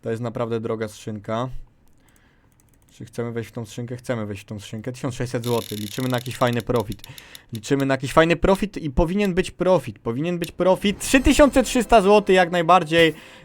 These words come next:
Czegoś takiego oczekiwaliśmy. No i w takim wypadku zagrajmy sobie, mm, ten trybek share jeszcze raz, tylko zmieńmy taktykę. Zmieńmy taktykę.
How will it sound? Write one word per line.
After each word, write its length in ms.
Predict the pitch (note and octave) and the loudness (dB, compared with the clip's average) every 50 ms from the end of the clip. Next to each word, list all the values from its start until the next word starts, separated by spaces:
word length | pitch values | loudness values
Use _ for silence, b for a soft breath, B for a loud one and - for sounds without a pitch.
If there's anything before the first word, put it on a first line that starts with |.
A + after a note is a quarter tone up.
| B B | B B
Czegoś 300 | _ - F3 F3+ F#3+ E3 | _ 2 2 4 4 2
takiego 320 | - F#3 F3 - F3+ E3 E3+ | 2 0 0 0 2 4 4
oczekiwaliśmy. 760 | E3 - F3 - - D3+ E3 F3+ F#3 F#3+ - - F3 E3+ E3 | 2 2 -2 -4 0 4 4 4 4 4 0 -2 -2 0 0
No 100 | E3+ G3 | 0 0
i 80 | A3 | 0
w 40 | G#3+ | 0
takim 260 | - A3 - - F#3+ | -2 -2 -2 -2 -4
wypadku 400 | F#3 F3+ - F#3 F3+ - - F3+ | -4 -2 -2 -4 -4 -2 -6 -2
zagrajmy 420 | E3 E3+ E3 E3 E3 E3+ E3+ D#3+ D3+ | 0 0 2 2 2 2 2 0 -2
sobie, 360 | - D3 C#3 C#3 D3 C#3+ C#3+ B B B B B B2 B | -2 -2 2 2 2 2 2 B B B B B -16 B
mm, 160 | B2+ B2+ B2 A2+ | -6 -4 -4 0
ten 180 | - D#3 D3+ | 0 -2 -2
trybek 320 | - E3 F3 E3 E3 D3+ - | 0 -4 0 2 2 0 2
share 200 | - F3+ D#3 C#3+ | 0 2 2 4
jeszcze 380 | C#3 F3 G3+ F#3+ - - F3+ | 4 4 2 2 0 0 2
raz, 240 | F3 F#3+ G3+ G3 - | 4 2 2 0 -6
tylko 240 | _ F3 D3+ F3+ E3 | _ -8 -4 -4 -4
zmieńmy 340 | D3 D#3+ E3+ E3+ E3 D#3 D3 | -2 -2 -4 -2 -2 -2 -4
taktykę. 460 | D#3 C#3 B2+ - C#3+ B2+ - G2 G2+ | -4 -6 -6 -6 -6 -6 -6 -8 -12
Zmieńmy 400 | - C3 C#3+ D3+ D3+ D3 C#3+ C3 | -10 -6 -6 -4 -4 -4 -4 -4
taktykę. 560 | C3+ A#2 G#2+ - - D#3 C#3+ - C#3+ C3+ C3 | -6 -8 -8 -6 -6 -4 0 2 0 0 0